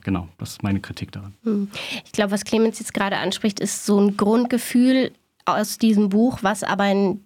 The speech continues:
Speaker 2: Das Loch auch ist. Es sind wahnsinnig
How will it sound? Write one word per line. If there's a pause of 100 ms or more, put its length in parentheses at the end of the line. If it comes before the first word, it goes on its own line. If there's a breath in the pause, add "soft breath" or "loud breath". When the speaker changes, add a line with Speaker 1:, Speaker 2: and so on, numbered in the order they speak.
(140)
Speaker 2:
Das
Loch
auch
ist.
Es
sind (640 loud breath)
wahnsinnig